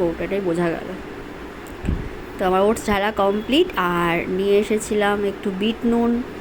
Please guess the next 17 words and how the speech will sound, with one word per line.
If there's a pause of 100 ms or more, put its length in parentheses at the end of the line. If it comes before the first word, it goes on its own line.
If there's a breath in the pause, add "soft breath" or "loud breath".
(420 loud breath)
হ্যাঁ, (100)
তারপরে
একটু (240)
কাঁচা (140)
ছোলা, (840)
তারপরে (120)
তোমার (120)
বিস্কুট, (440)
এইসব (100)
টুকটাক
কিছু
জিনিস (100)
যেগুলো (320)
সব (120)
সময়
লাগে, (180)
শেষ